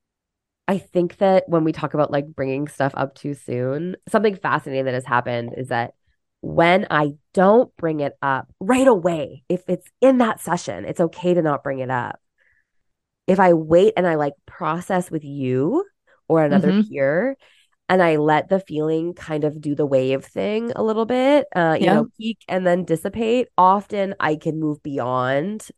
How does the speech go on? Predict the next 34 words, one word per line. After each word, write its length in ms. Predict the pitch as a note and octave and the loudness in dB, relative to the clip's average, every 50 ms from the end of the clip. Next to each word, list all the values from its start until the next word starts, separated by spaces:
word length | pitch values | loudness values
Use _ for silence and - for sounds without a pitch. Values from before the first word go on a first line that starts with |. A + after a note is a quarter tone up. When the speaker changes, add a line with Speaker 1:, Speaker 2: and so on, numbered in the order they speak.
| _ _ | _ _
Speaker 1:
the, 140 | D#3+ E3 D#3 D3 | -4 -2 0 2
Speaker 2:
Totally. 260 | C#3+ E3+ E3 D#3 C3+ | 2 2 2 2 0
Speaker 1:
like, 180 | C3 D3 C#3 - - | 0 -2 -4 -6 -10
sharp 340 | - - B2+ C3+ F#3+ - | -4 0 2 2 2 0
feeling. 640 | - D3+ C3+ C3 B2+ B2+ B2+ C3+ F#3+ G3+ G#3 A3 G#3+ - - | -2 -4 -4 -2 -2 -2 0 2 2 4 4 4 2 0 -4
Speaker 2:
Mm-hmm. 360 | G#3+ G#3+ A3 A#3 C4 D4+ D#4 D4 - _ | 0 4 6 6 6 4 2 -2 -4 _
Speaker 1:
Then 120 | - G3+ G3 | 2 4 4
I 120 | F#3+ - | 4 4
can 160 | - G3 F#3 | 2 0 -4
talk, 300 | - - G3 F3+ A3 - _ _ _ _ _ _ _ _ _ | -2 0 0 0 0 0 _ _ _ _ _ _ _ _ _
if 100 | - G3+ | 0 2
I 80 | G#3 G3+ | 2 2
have 320 | G3 - - D#4+ G4 G#4+ - | 2 0 0 2 2 2 0
to, 100 | C4+ - | -6 -10
if 100 | - - | -8 -6
I 60 | G#3+ | -8
choose 300 | G#3 - - F4+ F4+ F4 | -8 -4 0 0 0 0
to 60 | - | 0
talk 200 | - C4 A3 A3 | 0 -2 -2 -2
to 80 | _ F#3+ | _ -4
the 80 | F3+ | -6
client 260 | F3+ - D#3+ D#3 D3 C#3+ | -4 -4 -4 -4 -4 -4
about 300 | D#3 D3+ C3+ C3 C3 C3+ | 0 2 2 2 2 2
it, 240 | C#3 F3 A3 A3+ - _ | 0 0 -2 -4 -4 _
I 80 | E3 F3 | -2 -2
can 200 | F3 - G3 F3 | -2 -2 -6 -4
do 160 | E3 F#3 F#3+ | -2 -2 -2
it 60 | G3 | 0
in 80 | G3+ F#3 | 0 -2
a 40 | F3+ | -2
much 260 | E3+ D#3 D#3 - - | -2 -4 -6 -8 -6
more 160 | D#3 D#3 D3+ | -4 -2 -2
balanced 580 | C#3+ C3+ B2 B2 B2+ C3 C#3 C#3 C#3 - - - | -2 0 0 0 2 2 2 0 -2 -6 -8 -6
way 360 | C3 B2+ B2+ C3 D3+ F#3 G3+ | -4 0 2 2 2 0 0